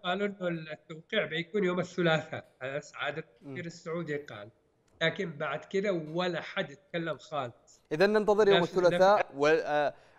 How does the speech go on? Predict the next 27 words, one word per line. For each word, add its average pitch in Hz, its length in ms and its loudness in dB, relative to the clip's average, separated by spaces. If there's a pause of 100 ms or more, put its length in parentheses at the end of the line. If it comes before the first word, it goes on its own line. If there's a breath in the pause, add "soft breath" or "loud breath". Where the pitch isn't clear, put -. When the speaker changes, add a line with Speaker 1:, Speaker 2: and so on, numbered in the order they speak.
Speaker 2:
بحسب 147 480 -6
التصريحات 147 580 -4
سواء 147 160 0
السفير 143 300 -8
السعودي 143 300 -6
أو 143 80 0
وزير 127 180 -4
الإعلام 127 220 -2
اليمني. 123 240 -4
أشكرك 190 260 2
جزيلا 175 400 0
دكتور 143 280 -6
عبد 139 140 -6
القادر 143 320 0
الجنيد، 139 380 -4 (380 soft breath)
ناشط 135 280 -6
الحقوقي 139 360 -8
والسياسي، 135 340 -8
كنت 131 140 -12
معنا 131 180 -4
عبر 135 200 -4
سكايب 131 300 -8
من 113 80 -10
كندا. 117 220 -10
شكرا 139 220 -10
جزيلا 139 340 0
لك. - 160 -6